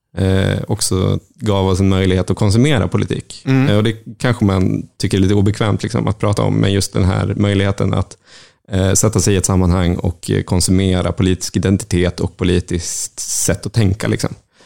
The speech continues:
Speaker 1: Det tr-, det tror jag är väldigt centralt för människor. Ganska ofta, framförallt unga människor, kan jag tänka mig, ha, har ett sånt behov, liksom.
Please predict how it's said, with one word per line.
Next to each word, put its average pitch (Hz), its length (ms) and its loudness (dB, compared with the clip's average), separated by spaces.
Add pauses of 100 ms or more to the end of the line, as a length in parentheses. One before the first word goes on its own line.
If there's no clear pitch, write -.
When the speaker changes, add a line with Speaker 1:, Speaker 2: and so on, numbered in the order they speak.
(180)
Speaker 1:
Det 104 100 0
tr-, - 200 -4
det 104 140 0
tror 107 140 0
jag 98 80 2
är 92 40 2
väldigt 98 240 0
centralt 101 420 0
för - 120 -6
människor. 92 720 2 (520)
Ganska 101 280 0
ofta, 107 220 -2
framförallt 95 360 0
unga 98 220 2
människor, 101 280 -2
kan 98 120 -2
jag 98 100 0
tänka 98 160 0
mig, 98 240 0 (300)
ha, 107 340 0
har 107 240 2
ett 95 120 0
sånt 90 200 0
behov, 113 320 4
liksom. - 320 -6